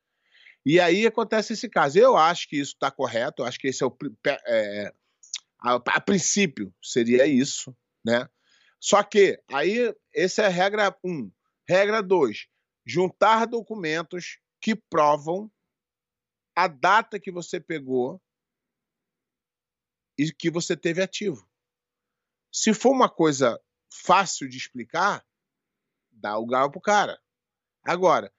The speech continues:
falar que, ah, não teve carteira. Então, isso é uma regra que eu, eu sou a favor do seguinte: eu sou a favor de seguir a regra. Co-, concordando ou não,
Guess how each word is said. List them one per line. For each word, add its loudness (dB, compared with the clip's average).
falar 2
que, -4
ah, 0
não -6
teve -4
carteira. -2
Então, 2
isso 0
é 0
uma 2
regra 0
que -4
eu, 2
eu 0
sou -2
a -2
favor -2
do -20
seguinte: -14
eu 2
sou 0
a 4
favor -2
de -4
seguir -2
a 2
regra. -8
Co-, 4
concordando 2
ou -2
não, -6